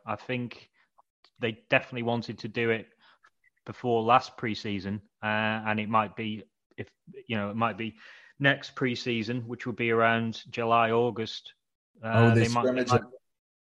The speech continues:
Speaker 1: yeah, they might come across, and Philadelphia will be their, uh,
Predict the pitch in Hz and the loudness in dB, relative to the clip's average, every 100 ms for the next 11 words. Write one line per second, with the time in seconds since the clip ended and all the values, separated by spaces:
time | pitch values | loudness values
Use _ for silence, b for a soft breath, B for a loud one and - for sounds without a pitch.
0 | _ 117 113 110 113 117 117 - - 120 | _ -2 0 2 2 2 0 -4 -10 -4
1 | 113 - 123 117 - 113 104 135 120 131 | -2 2 2 2 0 -6 -2 2 6 8
2 | 131 - 117 117 107 120 117 117 113 113 | 8 6 0 0 0 0 2 2 4 4
3 | 113 | 2